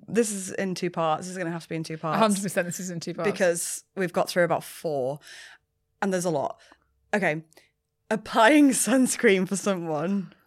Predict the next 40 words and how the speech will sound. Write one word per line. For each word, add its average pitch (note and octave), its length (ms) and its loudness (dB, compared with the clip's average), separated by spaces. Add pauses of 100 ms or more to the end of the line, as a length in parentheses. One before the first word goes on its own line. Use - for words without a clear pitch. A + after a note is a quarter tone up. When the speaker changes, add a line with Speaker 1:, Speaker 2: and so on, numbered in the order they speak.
(800)
Speaker 2:
I C4 340 -2
make A#3+ 220 -4
myself G3+ 400 -6
so F#3+ 800 0 (300)
busy E3+ 520 0 (160)
at G#3 80 0
the F#3 80 2
beginning F#3+ 420 -2
of A#3 400 2
the G#3 80 -2
day F3+ 440 -2 (100)
on G#3 100 2
a G3+ 80 4
Speaker 1:
<laughs> F#3+ 80 4
Speaker 2:
holiday. G3+ 480 4
I'm D4+ 220 8
like, C4 220 8
"Oh, E4+ 200 6
got B3 300 2
to D4+ 60 0
go." D4+ 360 6
Like, C4 140 0
I'll C4 120 2
put - 160 6
Arlos D4+ 440 6
on G#3+ 240 2 (280)
and C4 120 4
I'll C4+ 80 6
do D#4+ 140 4
Alex's. B3+ 640 2
Speaker 1:
<laughs> G3 120 -6
Speaker 2:
And C4 840 2
that's E4 220 0
about D#4+ 260 6
as C4 120 -4
much C4+ 200 -2
as B3+ 80 -4
I'm C4 300 4
interested A#3 420 -2
in. F3 240 -2